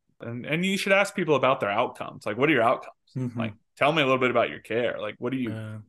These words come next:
Speaker 1: what are you counting? Like, what do you
Speaker 2: Yeah.
Speaker 1: know about
Speaker 2: Yeah.
Speaker 1: the care you provide and how people do afterwards?" That's a really important question as well. But for, and, and in our population, it's really interesting 'cause half of our patients that come through our medical facilities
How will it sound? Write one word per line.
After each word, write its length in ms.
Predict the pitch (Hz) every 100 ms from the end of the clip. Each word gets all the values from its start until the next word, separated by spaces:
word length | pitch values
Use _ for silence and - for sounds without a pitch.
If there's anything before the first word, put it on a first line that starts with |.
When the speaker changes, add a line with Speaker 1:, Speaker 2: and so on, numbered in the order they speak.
| - -
Speaker 1:
what 120 | 156
are 40 |
you 100 | 139
counting? 520 | - 104 117 120 71 -
Like, 160 | 78 -
what 100 | 131
do 60 |
you 80 | 139
Speaker 2:
Yeah. 80 | 117
Speaker 1:
know 260 | 107 110 - _ -
about 240 | 107 101 -
Speaker 2:
Yeah. 80 | 113
Speaker 1:
the 60 | 110
care 220 | 117 113
you 100 | 113
provide 360 | 104 101 117
and 100 | 107
how 80 | 90
people 260 | - 110 107
do 280 | - 107 117
afterwards?" 500 | 107 - - 90 92
That's 180 | 110 165
a 60 |
really 300 | 113 110 90
important 380 | 104 90 85 -
question 360 | - 139 - -
as 140 | 131
well. 340 | 113 113 - - - - - -
But 180 | 120 117
for, 140 | 135
and, 260 | 151 139 143
and 140 | 139 123
in 120 | 110
our 200 | 127 165
population, 520 | 123 104 98 95 101
it's 140 | -
really 160 | - 104
interesting 600 | 98 - - 85 - -
'cause 160 | - 95
half 440 | - 127 143 147
of 120 | 117 110
our 340 | 110 107 98 -
patients 460 | 113 110 - 143
that 140 | - -
come 240 | 120 117
through 200 | 120 120
our 200 | 135 143 -
medical 460 | 135 139 143 147
facilities 680 | 147 147 - 160 165 185 190